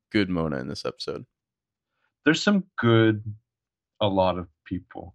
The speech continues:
Speaker 2: I mean, I think we were getting a little bit of our Ian Harding out of our system before we recorded, but, uh,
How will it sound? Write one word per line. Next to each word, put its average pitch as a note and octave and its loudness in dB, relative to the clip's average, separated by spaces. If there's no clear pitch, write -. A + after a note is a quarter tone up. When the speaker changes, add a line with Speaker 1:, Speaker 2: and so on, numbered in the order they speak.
Speaker 2:
I A#2 4
mean, C#3+ 4
I D3+ 4
think F3 2
we D#3 8
were C3+ 0
getting A#2 2
a G#2 0
little F#2+ -2
bit F2+ -4
of F2 -4
our E2+ 0
Ian G2 0
Harding F#2+ 2
out G2 4
of G2+ 0
our G2+ -2
system G#2 0
before G2 0
we G2 2
recorded, F#2+ 2
but, E2 2
uh, D2+ 0